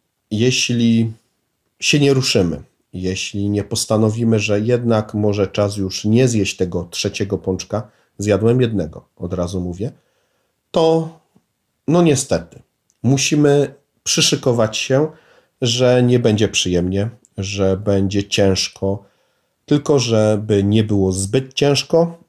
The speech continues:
i z-, żeby nie było zbyt łatwo. Chociaż lepiej, żeby było troszkę łatwiej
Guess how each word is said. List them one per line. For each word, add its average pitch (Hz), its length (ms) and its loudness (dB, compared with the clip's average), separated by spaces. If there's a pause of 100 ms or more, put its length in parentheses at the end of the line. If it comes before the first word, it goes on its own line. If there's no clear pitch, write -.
(140)
i 123 60 -2
z-, 117 240 -2
żeby 110 420 2
nie 104 160 2
było 101 240 0
zbyt 98 280 -2
łatwo. - 440 -6 (240)
Chociaż 117 340 -2
lepiej, 139 280 2
żeby 104 260 0
było 98 200 0
troszkę 104 400 -4
łatwiej 135 520 -2